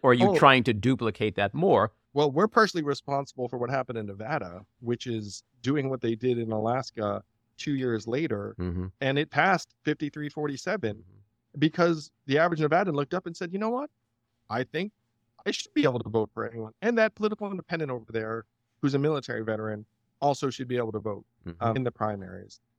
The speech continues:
Speaker 2: I was in Nevada campaigning. Our state lead was integral to, uh, you know, to,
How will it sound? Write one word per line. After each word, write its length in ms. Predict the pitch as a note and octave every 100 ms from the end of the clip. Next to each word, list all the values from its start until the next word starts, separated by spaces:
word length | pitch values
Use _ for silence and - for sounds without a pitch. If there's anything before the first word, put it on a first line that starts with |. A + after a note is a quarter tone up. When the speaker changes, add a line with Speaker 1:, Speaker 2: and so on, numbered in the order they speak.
| _
Speaker 2:
I 100 | C3
was 240 | D3+ D3+ C#3+
in 100 | D3+
Nevada 360 | C#3+ C#3 C#3
campaigning. 800 | - C#3+ B2+ C3 C3 B2+ B2 B2 -
Our 180 | A2+ A2
state 320 | - B2+ B2+
lead 300 | A2+ B2 B2
was 200 | A2+ G#2+
integral 420 | A2+ A#2 A2+ A#2 A#2
to, 360 | - A2+ G#2+ - _ _ _ -
uh, 340 | A2+ G#2+ G2+ - _ -
you 80 |
know, 180 | A#2 G#2
to, 240 | - A2